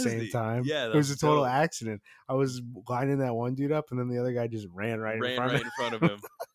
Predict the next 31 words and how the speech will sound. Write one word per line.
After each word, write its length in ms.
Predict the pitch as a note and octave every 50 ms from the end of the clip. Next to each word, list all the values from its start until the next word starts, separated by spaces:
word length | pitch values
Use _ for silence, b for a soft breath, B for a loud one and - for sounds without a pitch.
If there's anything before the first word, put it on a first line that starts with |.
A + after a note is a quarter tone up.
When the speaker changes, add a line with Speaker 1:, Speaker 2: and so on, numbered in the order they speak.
| _ - - A2+
Speaker 2:
I 60 | B2
was 100 | C3 A#2+
like, 160 | C#3 B2+ A2+ A2
"Wait, 200 | A#2 A#2+ G#2+ G2+
was 120 | G#2 G#2
that 140 | A2+ A#2 -
a 20 | -
fucking 340 | - F3+ - - D#3+ C3+
collat?" 460 | - - G2+ G2 G2 G#2 A2+ B2 G#2 D#2+
And 100 | G#2+ G#2
then 80 | F#2+ G2
I 60 | G#2+
watched 340 | G2+ G2+ G2 G2 G#2 - -
it 40 | A2
again. 160 | G#2 G#2 G2+
I 80 | G2+ G#2
was 180 | G#2 G2+ G#2
like, 200 | G#2 G2+ G2+ G2 G#2 G#2
"No 380 | G#2 G#2+ G#2+ G#2+ A2+ A2+ B2+ C3
shit." 600 | - - - - - A#2+ A#2 B2+ B2 G2 F#2 -
Speaker 1:
<laughs> 160 | C3 A#2+ A2+ - B B B B B B B B B B -
That, 180 | A#2+ A2+ E2 - A2+
yeah. 140 | G#2+ G#2+ G#2
Speaker 2:
And 100 | A#2 B2
then 100 | C#3 E3
you 100 | F3 E3
just 200 | D3+ D3+ C#3+ -
went 140 | C#3+ C#3+ C#3+
on 160 | C#3+ D3 D3+
and 100 | D3 B2+
started 300 | - - C3 C3 B2 G#2